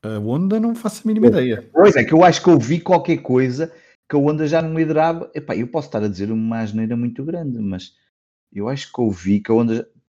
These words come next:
Speaker 2: talvez do tempo do Senna, será? Ou será que estou a dizer uma grande asneira? É que eu acho que foi isso que eu ouvi. Mas eu depois hei de confirmar aqui, porque, porque a Honda há muito tempo que já não era líder da Fórmula um.
Speaker 1: Sim, é, é, sim, é isso. É isso.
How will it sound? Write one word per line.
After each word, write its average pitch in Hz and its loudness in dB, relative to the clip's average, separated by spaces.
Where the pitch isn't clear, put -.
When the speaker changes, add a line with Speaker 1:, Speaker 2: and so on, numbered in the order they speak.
Speaker 2:
talvez 117 -2
do 120 -10
tempo 123 -4
do 117 -6
Senna, 151 -4
será? 117 -6
Ou 92 -6
será 107 -2
que - -16
estou 104 -2
a 104 0
dizer 95 -4
uma 101 -2
grande 98 -2
asneira? 95 -2
É 131 -4
que 143 -6
eu 160 2
acho 170 0
que - -20
foi 160 4
isso 165 -4
que - 0
eu 156 4
ouvi. 139 0
Mas 95 0
eu 113 2
depois 110 -2
hei 110 2
de 107 -4
confirmar 98 -2
aqui, 90 -6
porque, 95 0
porque - -10
a 82 -2
Honda 95 0
há - 2
muito 104 0
tempo 107 -2
que - -16
já 107 2
não 107 2
era 110 -2
líder 117 -2
da 92 -2
Fórmula 107 -4
um. 120 -6
Speaker 1:
Sim, 120 -2
é, 101 -6
é, 107 -6
sim, 120 -2
é 104 -8
isso. - -14
É 107 -10
isso. 104 -16